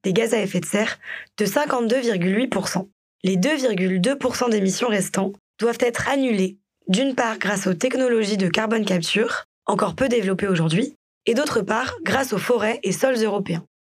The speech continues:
En résumé, cinquante-deux virgule huit pour cent des émissions de gaz à effet de serre seront supprimées par une transformation de nos modes de vie, et la photosynthèse assurera les deux virgule deux pour cent restants.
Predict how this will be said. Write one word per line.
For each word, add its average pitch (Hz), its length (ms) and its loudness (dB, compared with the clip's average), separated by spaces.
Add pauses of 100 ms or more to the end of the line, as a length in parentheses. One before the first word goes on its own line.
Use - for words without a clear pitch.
(360)
En 226 100 0
résumé, 202 540 0 (140)
cinquante-deux 262 540 0
virgule 190 380 0
huit 262 120 2
pour 262 200 -2
cent - 140 0
des 190 200 2
émissions 202 340 -2
de 185 100 2
gaz 208 240 2
à 214 60 0
effet 202 200 0
de 196 60 -4
serre 190 300 0 (320)
seront 160 340 2
supprimées 190 680 0 (100)
par 185 120 0
une 180 100 2
transformation 220 600 0
de 208 80 2
nos 180 120 2
modes 185 180 2
de 175 100 0
vie, 175 300 0 (580)
et 285 80 2
la 226 140 2
photosynthèse 214 720 0 (100)
assurera 214 400 0
les 190 120 0
deux 226 160 0
virgule 190 340 0
deux 240 140 2
pour 208 160 -2
cent 233 120 0
restants. 185 320 -2